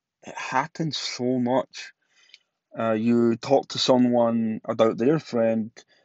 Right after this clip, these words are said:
six months later from when they were talking about it, and they say, "Well, you know what? We just lost contact."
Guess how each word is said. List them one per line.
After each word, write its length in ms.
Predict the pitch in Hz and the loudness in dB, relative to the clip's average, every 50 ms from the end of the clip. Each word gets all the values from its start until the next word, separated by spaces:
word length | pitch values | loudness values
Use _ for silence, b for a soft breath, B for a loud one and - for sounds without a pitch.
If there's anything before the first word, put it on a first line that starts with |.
| _ _ _ - - _ _ _ _ _ _ - | _ _ _ -20 -20 _ _ _ _ _ _ -14
six 320 | - - - 143 - - | -8 -6 -6 -6 -4 0
months 640 | - 139 156 170 156 135 - - - - - - - _ - | 2 2 2 2 0 -4 -6 -8 -12 -12 -14 -18 -20 _ -6
later 640 | 131 120 131 156 156 - 95 117 120 117 117 113 _ _ _ _ _ _ _ | -2 2 2 2 2 2 0 0 0 0 -2 -6 _ _ _ _ _ _ _
from 140 | - 117 113 | -8 -6 -4
when 100 | 120 127 | 0 0
they 80 | 123 | 0
were 120 | 110 117 113 | 0 -2 -4
talking 340 | - 127 135 147 - 156 131 | -2 0 0 0 0 -2 -2
about 160 | 120 120 110 | 0 0 0
it, 60 | 101 | 0
and 80 | 117 117 | -2 -2
they 40 | |
say, 140 | - - 127 | -2 -2 -2
"Well, 260 | 113 131 135 139 139 | 0 2 2 2 0
you 100 | 135 151 | 0 -2
know 100 | 156 160 | -2 -2
what? 220 | 156 156 160 165 - | 0 2 0 0 0
We 120 | 123 131 | -2 -2
just 240 | - 170 185 - 220 | -2 -4 -4 -2 -2
lost 260 | 214 208 180 - - | -2 -2 -4 -6 -10
contact." 760 | - - - 190 247 254 - - - - - _ - - - | -10 -6 -4 -4 -4 -4 -6 -6 -8 -8 -8 _ -18 -20 -20